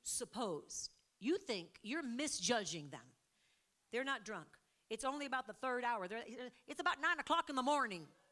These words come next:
Really? And he says, "No, but instead, this is what the prophet Joel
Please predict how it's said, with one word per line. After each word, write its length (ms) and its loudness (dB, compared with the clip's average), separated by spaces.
Really? 400 4
And 80 0
he 40 -2
says, 200 0
"No, 320 2
but 180 4
instead, 840 2
this 400 2
is 200 0
what 200 0
the 120 -2
prophet 540 0
Joel 840 4